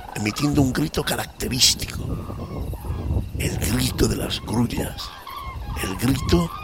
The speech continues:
de lo salvaje, a oscuras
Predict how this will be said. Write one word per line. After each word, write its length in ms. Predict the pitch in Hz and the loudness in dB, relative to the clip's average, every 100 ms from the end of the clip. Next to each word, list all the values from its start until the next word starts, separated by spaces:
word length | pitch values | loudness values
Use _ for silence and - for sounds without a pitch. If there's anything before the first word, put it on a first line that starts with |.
| - - | -10 -4
de 80 | 87 | -2
lo 120 | 82 | 4
salvaje, 800 | - - - - 98 - - - - - - - - - - - - 1077 1077 1077 - - - - | 4 4 2 4 6 6 2 -2 -2 -6 -8 -8 -8 -10 -10 -10 -12 -12 -12 -14 -14 -14 -6 -2
a 60 | |
oscuras 840 | - - - - 139 - - - | 2 2 4 8 8 6 -2 -6